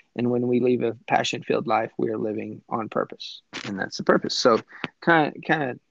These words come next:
talks in circles a little bit there, but what it's basically saying is, is live with purpose, live with passion,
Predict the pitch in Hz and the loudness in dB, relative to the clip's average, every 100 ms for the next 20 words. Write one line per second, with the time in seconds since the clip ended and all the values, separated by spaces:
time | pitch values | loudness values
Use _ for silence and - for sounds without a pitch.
0 | _ _ _ _ _ _ _ _ _ _ | _ _ _ _ _ _ _ _ _ _
1 | _ - 117 - 117 117 120 123 113 123 | _ 0 0 0 -6 -2 -2 -4 -4 -2
2 | 123 147 113 127 113 127 - 143 139 - | -2 -2 -2 -2 0 -2 0 4 4 2
3 | - _ _ _ _ _ _ _ _ _ | -6 _ _ _ _ _ _ _ _ _
4 | _ _ - - 131 117 - 127 113 - | _ _ -12 -4 -2 -2 0 0 2 -2
5 | 120 117 - 113 117 120 110 - - - | -2 -2 -2 -6 -6 -6 -6 -6 -8 -6
6 | 113 113 - - - 131 131 131 123 117 | -6 -6 -8 -14 -4 -2 2 0 0 -2
7 | 113 - - - 123 123 117 - 107 107 | -2 -6 -10 -8 -4 -2 -4 0 2 2
8 | - - | 0 -8